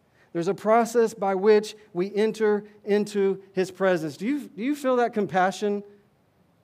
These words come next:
of God this, today? Do, do, do you, do you feel God's love for you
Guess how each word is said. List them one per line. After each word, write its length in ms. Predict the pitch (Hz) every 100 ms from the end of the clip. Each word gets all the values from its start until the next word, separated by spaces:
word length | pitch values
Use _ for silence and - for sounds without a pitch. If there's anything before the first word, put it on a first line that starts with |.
| _ _
of 160 | 175 160
God 300 | 180 190 180
this, 180 | 185 190 _ _ _ _ _ _ _ _ _ _ _ _ _
today? 380 | 190 180 196 196
Do, 120 | 185
do, 180 | 180 190
do 100 | 180
you, 180 | 196 208
do 100 | 185
you 80 | 180
feel 240 | 196 233
God's 480 | 220 202 202 208 165
love 360 | 202 160 175 196
for 200 | - 202
you 360 | 214 220 226